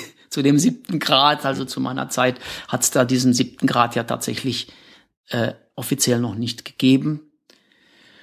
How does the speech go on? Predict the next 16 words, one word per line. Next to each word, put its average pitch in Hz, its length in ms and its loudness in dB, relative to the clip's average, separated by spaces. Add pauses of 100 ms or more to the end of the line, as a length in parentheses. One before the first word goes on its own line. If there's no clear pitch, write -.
(140)
Ja, 120 140 4
und 185 120 6
dann 165 160 4
haben 156 120 4
wir 147 80 8
angefangen, 147 500 4
nat-, 135 260 0 (220)
auch 127 400 -4 (440)
klar 127 360 0
durch, - 540 0
beeinflusst 127 520 -4
natürlich 117 320 -4
durch - 340 -6 (540)
viele 120 800 4 (1300)
Sandsteinberichte, 143 1300 2
Elbsandsteinberichte, 135 1300 0